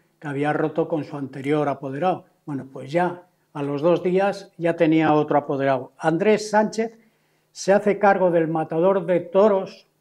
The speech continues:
salmantino, bueno, sa-, eh, nacidos en León, pero criados y demás en Salamanca. Damián Castaño, pues,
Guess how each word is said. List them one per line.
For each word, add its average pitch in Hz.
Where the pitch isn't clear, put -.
salmantino, 180
bueno, 165
sa-, 160
eh, 147
nacidos 160
en 165
León, 175
pero 147
criados 151
y 165
demás 175
en 175
Salamanca. 151
Damián 170
Castaño, 151
pues, 135